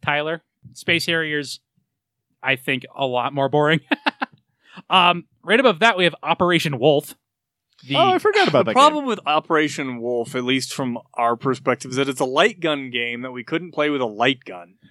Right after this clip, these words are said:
Speaker 1: But it's also a light gun game that you gave you the option of playing without a light gun. <laughs>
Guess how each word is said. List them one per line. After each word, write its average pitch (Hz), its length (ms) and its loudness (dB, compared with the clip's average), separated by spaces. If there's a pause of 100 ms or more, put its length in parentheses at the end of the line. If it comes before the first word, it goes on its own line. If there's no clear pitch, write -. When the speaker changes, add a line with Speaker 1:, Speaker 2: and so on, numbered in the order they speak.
Speaker 1:
But 220 240 0
it's 220 220 2
also 220 320 4
a - 0 -
light 175 300 2
gun 170 180 0
game 151 220 -2
that 151 160 -2
you 147 120 0
gave 151 300 2
you 139 140 -6
the 131 140 -2
option 135 280 0
of 135 100 -8
playing 156 380 0
without 156 260 0
a 131 60 0
light 143 300 -2
gun. 175 300 2 (140)
<laughs> 359 140 -12